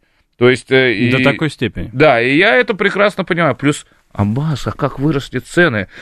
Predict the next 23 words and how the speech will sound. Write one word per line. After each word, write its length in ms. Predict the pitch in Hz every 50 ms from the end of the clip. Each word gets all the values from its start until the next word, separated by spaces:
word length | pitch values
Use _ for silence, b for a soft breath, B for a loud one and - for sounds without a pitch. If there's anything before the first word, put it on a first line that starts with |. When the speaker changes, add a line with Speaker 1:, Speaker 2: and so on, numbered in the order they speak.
| B B
Speaker 1:
И 80 | - 123
тут 180 | - 220 220
тоже, 220 | - - 262 233 226
правда, 320 | 180 - 170 147 127 127
есть 260 | 135 139 151 147 -
люди-дураки, 680 | - 160 180 147 131 120 110 120 127 143 156 - - 123
которые 380 | - - 101 - 120 110 113 107
во 120 | 107 123
всем 320 | - - - 240 208 160
виноваты, 420 | 120 123 127 135 139 135 123 98 - _
понимаешь? 440 | - 104 110 127 156 175 156 - -
Вот 180 | 120 123 120 B B B B
живет 360 | - 123 143 165 208 240 - -
плохо 340 | 190 185 170 143 - 110
человек 420 | - - 117 107 120 139 139 - -
в 40 | 127
России, 340 | 135 139 - - 131 120
как 240 | 104 - 101 - -
ему 180 | 107 107 107 110
кажется, 480 | - 104 98 101 - - - - -
который 380 | - - 98 - 123 120 110 113
против 360 | - - 151 165 - 120 101 107
режима, 520 | 104 101 104 127 156 160 147 127 117 104